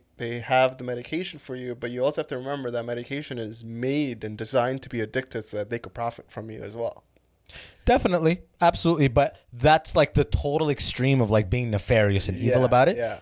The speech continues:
Speaker 2: But polio medication also
Speaker 1: Of course.
Speaker 2: came out and just fixed people.
Speaker 1: Of course.
Speaker 2: You know what I mean? And was fucking them up before
Speaker 1: Of
Speaker 2: it, right?
Speaker 1: course.
Speaker 2: So that's, like, a physical thing, and we could see.
Speaker 1: Yeah.
Speaker 2: But I really do,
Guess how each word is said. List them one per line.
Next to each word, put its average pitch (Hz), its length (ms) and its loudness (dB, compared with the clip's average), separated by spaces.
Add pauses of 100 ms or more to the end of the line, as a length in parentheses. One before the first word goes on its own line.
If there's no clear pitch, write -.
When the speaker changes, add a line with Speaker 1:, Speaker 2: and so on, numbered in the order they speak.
(120)
Speaker 2:
But - 180 -2
polio 165 460 2
medication 123 540 2
also 123 320 2
Speaker 1:
Of 104 160 -4
course. 262 160 4
Speaker 2:
came 131 200 4
out 135 240 4 (160)
and 123 160 2
just 123 160 0
fixed - 440 -2
people. 117 440 0
Speaker 1:
Of 123 140 -10
course. - 280 -2
Speaker 2:
You 135 100 4
know 139 80 4
what 139 80 4
I 135 80 6
mean? 147 180 2
And 139 140 4
was 135 160 4
fucking - 500 0
them 123 160 2
up 123 140 4
before 120 340 2
Speaker 1:
Of 98 80 2
Speaker 2:
it, 87 60 -6
right? 120 240 4
Speaker 1:
course. - 320 -18
Speaker 2:
So 139 240 4
that's, 147 240 4
like, 156 120 2
a 117 60 0
physical 175 500 2
thing, 110 240 0
and 107 120 4
we 120 80 2
could 117 160 0
see. 151 480 2
Speaker 1:
Yeah. 127 180 -2 (140)
Speaker 2:
But 139 280 2
I 147 140 6
really 160 500 6
do, 147 480 4